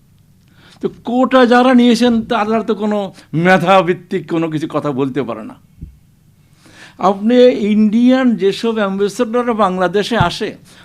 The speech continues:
তাদের চেহারা, কথাবার্তা, ইংরেজি শুনে দেখেন কেমন স্মার্ট।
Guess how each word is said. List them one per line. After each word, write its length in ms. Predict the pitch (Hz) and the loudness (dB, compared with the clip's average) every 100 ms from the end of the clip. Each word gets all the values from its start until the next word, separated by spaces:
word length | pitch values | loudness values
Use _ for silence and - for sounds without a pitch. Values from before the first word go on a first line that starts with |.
| _ | _
তাদের 440 | - 170 185 226 - | -2 2 2 0 -2
চেহারা, 640 | 214 196 226 240 220 180 220 - | 0 2 2 2 0 -4 -18 -6
কথাবার্তা, 1040 | 185 185 233 208 127 185 185 - 220 208 | -6 -4 -2 -2 -2 -2 -4 -4 -2 -2
ইংরেজি 520 | 190 214 220 185 196 - - | -2 -2 -4 -4 -8 -12 -18
শুনে 340 | - 262 262 | -4 2 4
দেখেন 380 | 226 214 180 - - _ _ _ _ _ _ _ _ _ _ _ | 6 4 2 -6 -10 _ _ _ _ _ _ _ _ _ _ _
কেমন 460 | 262 254 247 247 240 | 4 6 8 6 4
স্মার্ট। 680 | 226 190 247 240 147 - | 0 -2 2 2 0 -6